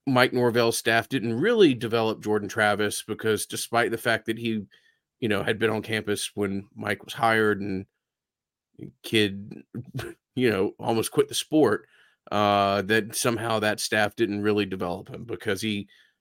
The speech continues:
happened to originally sign with Louisville out of, out of Cardinal Newman or, or Gibbons or wherever he's from down there in South Florida." Um, madness, madness. I mean,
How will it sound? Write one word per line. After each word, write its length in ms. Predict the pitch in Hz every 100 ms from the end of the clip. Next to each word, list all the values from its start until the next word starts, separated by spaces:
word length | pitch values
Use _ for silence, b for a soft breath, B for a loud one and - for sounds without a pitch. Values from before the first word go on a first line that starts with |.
| -
happened 340 | 120 117 113
to 60 | 107
originally 460 | 98 104 95 104 95
sign 340 | 101 95 95
with 140 | 98
Louisville 500 | 98 98 90 90 92
out 120 | 95 95
of, 180 | 95 -
out 120 | 98
of 60 | 98
Cardinal 320 | 110 101 98
Newman 400 | 98 101 95 87
or, 200 | 95 104 -
or 80 | 110
Gibbons 420 | 107 123 123 123
or 80 | 120
wherever 320 | 113 113 110
he's 220 | 117 127
from 320 | - 120 104 117
down 260 | 143 135
there 140 | 135 120
in 160 | 123 -
South 260 | 135 139
Florida." 360 | - - - - b b b b b
Um, 600 | - 107 101 98 98 98 - _ _ _ _ _ _ _ _ _ _ _ _ 120
madness, 560 | 123 98 104 - - _ _ -
madness. 500 | 180 117 - - - - -
I 40 |
mean, 540 | 131 135 131 127 131